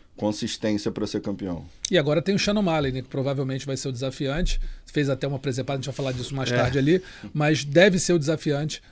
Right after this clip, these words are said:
Speaker 2: ao, ao cinturão. O que que você acha dessa luta, Bernardo?
Speaker 3: Cara, eu, eu acho interessante. Eu, eu gosto do Sean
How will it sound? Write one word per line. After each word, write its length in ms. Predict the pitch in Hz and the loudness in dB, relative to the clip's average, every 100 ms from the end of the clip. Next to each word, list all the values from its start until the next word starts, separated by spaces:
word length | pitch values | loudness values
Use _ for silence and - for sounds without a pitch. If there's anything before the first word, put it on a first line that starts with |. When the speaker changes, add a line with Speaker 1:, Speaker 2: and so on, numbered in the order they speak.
| - | -2
Speaker 2:
ao, 420 | 147 147 143 139 131 | 2 4 2 0 -4
ao 180 | 143 | -4
cinturão. 520 | 135 160 147 156 135 180 | -2 -4 0 2 2 -2
O 60 | - - - - - - | -6 -20 -20 -20 -20 -2
que 120 | 156 | -2
que 80 | - | 2
você 100 | 170 | 0
acha 200 | 147 151 | 0 -2
dessa 200 | 131 139 | -2 -2
luta, 340 | 143 139 123 127 - | -2 -2 -4 -10 -10
Bernardo? 360 | 131 120 113 117 135 - - - - - - - - | -6 -4 -4 -6 -10 -18 -20 -20 -20 -20 -20 -20 -2
Speaker 3:
Cara, 160 | 285 240 | 2 6
eu, 500 | 233 214 220 262 254 | 8 12 12 10 8
eu 400 | 220 240 262 254 | 8 10 8 6
acho 260 | 247 247 269 | 6 6 4
interessante. 800 | 262 285 285 269 262 262 - 180 | 4 4 4 6 4 4 4 4
Eu, 340 | 151 165 156 | 8 8 8
eu 800 | 175 175 165 151 135 123 113 - 131 | 8 8 8 8 6 4 2 -4 2
gosto 360 | 170 185 - | 4 4 2
do 100 | 160 | -4
Sean 180 | - 160 | -2 0